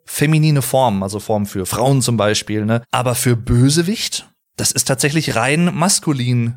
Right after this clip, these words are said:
konnotiert, glaub ich. Damit können natürlich auch Frauen gemeint sein, aber es gibt nicht die Bösewichtin, glaube ich. Ich, da kann ich jetzt falsch liegen. Das google ich mal eben. Das würde mich nämlich jetzt selber tatsächlich auch sehr interessieren. Hm,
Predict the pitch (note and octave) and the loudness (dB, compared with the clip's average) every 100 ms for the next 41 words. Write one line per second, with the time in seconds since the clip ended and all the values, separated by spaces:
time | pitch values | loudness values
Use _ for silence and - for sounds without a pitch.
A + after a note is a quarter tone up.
0 | - - A#2+ A2 - A#2 A2 G2+ G#2 G#2 | -6 0 0 0 0 -2 -2 -2 0 0
1 | G#2+ - A2+ A2 C3 C3 A#2+ A2+ G2+ G#2+ | -2 -2 -2 0 0 0 0 -2 -2 0
2 | A2 A#2+ C#3 D3 E3 E3 E3+ F#3+ A#2 A2+ | 2 2 2 0 0 0 0 0 0 -2
3 | - B2+ B2 E3 - C3+ A2+ F3+ D3 G#2+ | -2 -4 -2 -6 -4 -4 0 2 2 2
4 | A#2+ - B2+ A2 G2 G2 _ _ _ _ | 0 0 0 2 0 -4 _ _ _ _
5 | A#2+ A2 A2 A2+ A2 G#2+ - - _ - | -4 0 2 2 0 -4 -6 -10 _ -12
6 | - - _ - G#2 D3 D3+ B2+ - D3 | -12 -18 _ -6 -4 0 0 0 -2 -2
7 | E3+ F#3 G3 - - A2+ F#3 G3 G#2+ G2+ | 0 0 0 -6 -6 -2 0 0 0 -2
8 | F#2+ F#2+ B2+ G2 A#2 C#3+ A#2+ B2 B2 B2+ | -4 -4 -4 -4 -4 -6 -6 -6 -4 -4
9 | A#2+ B2 A2+ A#2 - A2+ A2+ B2 A#2+ G#2 | -2 -2 -2 -4 -8 -8 -8 -8 -6 -6
10 | G#2 G#2 - A#2 C3 - _ _ _ A#2 | -6 -8 -6 -4 -6 -10 _ _ _ -6
11 | A#2 A2+ G#2+ | -4 -2 -4